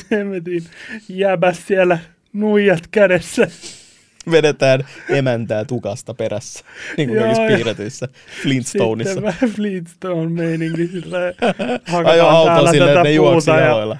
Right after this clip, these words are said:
Speaker 1: hierotaan jotain vitsin tikkuja yhteen, että saadaan vähän tuulta.
Speaker 2: Mut se oli, se oli tärkeetä, koska se on muovannut susta sut.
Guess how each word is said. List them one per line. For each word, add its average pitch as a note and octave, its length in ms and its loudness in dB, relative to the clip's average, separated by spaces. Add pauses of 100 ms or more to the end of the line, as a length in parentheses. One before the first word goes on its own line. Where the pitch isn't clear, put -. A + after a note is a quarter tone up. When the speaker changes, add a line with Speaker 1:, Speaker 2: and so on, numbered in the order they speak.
(580)
Speaker 1:
hierotaan D#3 580 2
jotain D#3+ 500 -4
vitsin D#3 540 -14 (120)
tikkuja D3 560 -8
yhteen, D#3+ 380 -10
että D#3 120 -20
saadaan E3+ 360 -10
vähän D#3 240 -10
tuulta. - 360 -14 (360)
Speaker 2:
Mut - 180 -14
se A#2+ 100 -8
oli, A2 200 -6 (320)
se - 140 -14
oli G#2 100 -10
tärkeetä, G#2+ 560 -6 (960)
koska - 140 -18
se A2+ 60 -12
on A#2+ 120 -8
muovannut B2 540 -6
susta - 340 -12
sut. - 360 -8